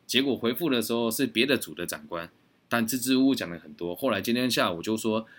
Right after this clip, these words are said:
，“那我能不能知道我们评分我的委员的背景，还有他们怎么评分的？”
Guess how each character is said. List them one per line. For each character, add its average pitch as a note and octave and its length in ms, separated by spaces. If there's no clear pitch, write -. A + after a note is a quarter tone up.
，“那 G3 140
我 G#2+ 180
能 G#2 180
不 G3 100
能 C3+ 220
知 D3 160
道 D3 200
我 F#2+ 160
们 G2+ 200
评 A#2 240
分 D#3 280
我 G2 160
的 G#2 140
委 F2+ 200
员 E2 160
的 F#2 120
背 D3+ 200
景， - 240
还 A#2+ 140
有 C3 100
他 C3+ 140
们 C#3 120
怎 F#2+ 140
么 F2+ 80
评 G2 240
分 B2 160
的？” G2+ 80